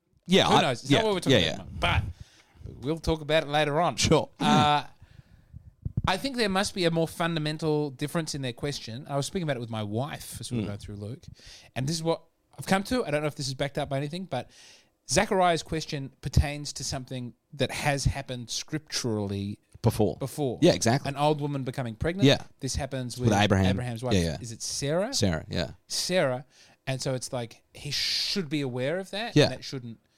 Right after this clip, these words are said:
Speaker 2: uh, like, a faith in the scriptures. Whereas what Mary is being,
Speaker 1: And he's
Speaker 2: it's being
Speaker 1: also
Speaker 2: raised with Mary.
Speaker 1: the high priest. Yeah, yeah.
Speaker 2: Mary
Speaker 1: In the
Speaker 2: has
Speaker 1: Holy of Holies,
Speaker 2: Yes.
Speaker 1: doing the thing that he does once a year.
Speaker 2: But Mary
Speaker 1: Yeah.
Speaker 2: has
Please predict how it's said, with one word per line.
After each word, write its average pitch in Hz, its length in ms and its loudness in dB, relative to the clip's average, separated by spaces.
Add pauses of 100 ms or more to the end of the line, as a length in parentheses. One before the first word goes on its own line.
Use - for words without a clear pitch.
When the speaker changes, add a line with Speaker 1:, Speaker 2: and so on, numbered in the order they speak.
(500)
Speaker 2:
uh, 107 180 -4
like, 120 140 -8
a 131 60 -8
faith 156 260 -2
in 143 60 -8
the 127 80 -8
scriptures. - 400 -12 (220)
Whereas 147 280 2
what 156 220 0
Mary 196 380 4
is 196 100 -2
being, 190 520 -2
Speaker 1:
And 143 120 6
he's 151 100 6
Speaker 2:
it's 147 60 2
being 151 100 8
Speaker 1:
also 143 360 8
Speaker 2:
raised 165 180 2
with 160 100 -6
Mary. 165 220 -2
Speaker 1:
the 120 160 6
high 120 180 4
priest. - 540 2
Yeah, 110 100 6
yeah. 87 140 2 (120)
Speaker 2:
Mary 160 200 4
Speaker 1:
In 165 100 6
the 170 80 6
Speaker 2:
has 131 60 2
Speaker 1:
Holy 151 220 6
of 120 40 6
Holies, 120 340 4
Speaker 2:
Yes. 131 120 -2
Speaker 1:
doing 139 200 8
the 131 140 8
thing 131 200 6
that 117 140 4
he 110 140 6
does 110 180 6
once 104 220 4
a 110 60 2
year. 95 260 2
Speaker 2:
But 135 160 0
Mary 196 380 2
Speaker 1:
Yeah. 202 80 2
Speaker 2:
has 156 320 -4